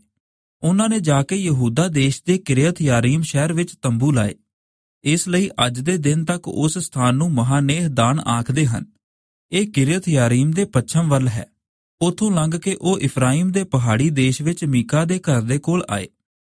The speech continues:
ਤਦ ਉਹ ਪੰਜ ਮਨੁੱਖ, ਜਿਹੜੇ ਲਾਇਸ਼ ਦੇ ਦੇਸ਼ ਦੀ ਛਾਣਬੀਣ ਕਰਨ ਲਈ ਗਏ ਸਨ, ਆਪਣੇ ਭਰਾਵਾਂ ਨੂੰ ਕਹਿਣ ਲੱਗੇ, "ਕੀ ਤੁਸੀਂ ਜਾਣਦੇ ਹੋ ਕਿ ਇਹਨਾਂ ਘਰਾਂ ਵਿੱਚ ਇੱਕ ਏਫੋਦ ਅਤੇ ਤਰਾਫੀਮ,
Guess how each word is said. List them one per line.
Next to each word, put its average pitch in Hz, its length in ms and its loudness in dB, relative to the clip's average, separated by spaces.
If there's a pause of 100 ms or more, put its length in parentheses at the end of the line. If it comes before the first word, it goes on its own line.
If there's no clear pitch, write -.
ਤਦ 101 160 0
ਉਹ 202 180 -2
ਪੰਜ 143 300 0
ਮਨੁੱਖ, 147 340 0
ਜਿਹੜੇ 151 280 2
ਲਾਇਸ਼ 139 400 0
ਦੇ 165 180 -2
ਦੇਸ਼ 123 360 -2
ਦੀ 156 140 -2
ਛਾਣਬੀਣ 123 520 0
ਕਰਨ 139 300 0
ਲਈ 160 140 2
ਗਏ 117 220 2
ਸਨ, 107 320 -4 (540)
ਆਪਣੇ 185 340 0
ਭਰਾਵਾਂ 139 420 0
ਨੂੰ 160 140 -2
ਕਹਿਣ 143 280 2
ਲੱਗੇ, 107 400 0 (440)
"ਕੀ 190 120 -2
ਤੁਸੀਂ 180 300 -2
ਜਾਣਦੇ 120 460 2
ਹੋ 156 200 0 (440)
ਕਿ 185 60 -4
ਇਹਨਾਂ 175 380 0
ਘਰਾਂ 127 300 0
ਵਿੱਚ 151 200 -2
ਇੱਕ - 280 -6
ਏਫੋਦ 135 500 -2 (120)
ਅਤੇ 160 160 -2
ਤਰਾਫੀਮ, 117 640 -2